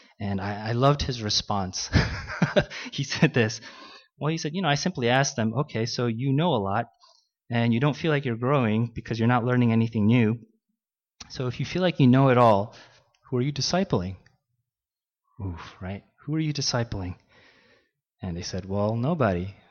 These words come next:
And he said, "That's probably why you're not growing. That's probably why you're not growing, because you're not using that knowledge and everything that you've been given and everything that you've been learn-, learned to raise up other people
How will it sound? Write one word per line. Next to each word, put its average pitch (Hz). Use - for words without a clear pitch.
And 101
he 110
said, 101
"That's 95
probably 139
why 117
you're 113
not 113
growing. 90
That's -
probably 147
why 117
you're 110
not 107
growing, 92
because 117
you're 135
not 147
using 135
that 120
knowledge 113
and 107
everything 160
that 143
you've 127
been 120
given 117
and 101
everything 160
that 143
you've 139
been 131
learn-, 104
learned 113
to 113
raise 120
up 110
other 110
people 95